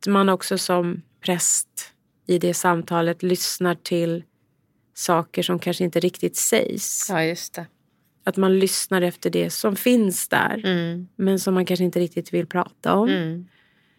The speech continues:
Speaker 1: Ibland så leder ju också de här samtalen till att man träffas igen efteråt.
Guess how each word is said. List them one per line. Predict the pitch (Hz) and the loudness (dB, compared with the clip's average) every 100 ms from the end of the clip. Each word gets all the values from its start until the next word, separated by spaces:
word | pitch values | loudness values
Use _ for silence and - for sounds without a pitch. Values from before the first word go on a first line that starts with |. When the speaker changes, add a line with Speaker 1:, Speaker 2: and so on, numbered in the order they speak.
| _ | _
Speaker 1:
Ibland | - 190 202 226 | 2 6 6 6
så | 233 | 4
leder | 220 208 202 220 | 6 6 6 6
ju | |
också | 185 - 185 | 4 0 0
de | 175 | 2
här | 175 170 165 170 - _ _ _ _ _ | 2 2 0 -2 -10 _ _ _ _ _
samtalen | - 185 175 - 175 170 175 165 | 0 2 2 0 2 2 2 0
till | 170 180 170 | -2 -2 0
att | 165 | 0
man | 165 | -2
träffas | 160 170 - 170 - - | -4 -6 -6 -6 -4 0
igen | 170 170 190 208 | 2 2 2 -2
efteråt. | - 185 - 185 185 247 - - | -4 -4 -4 0 0 0 -6 -20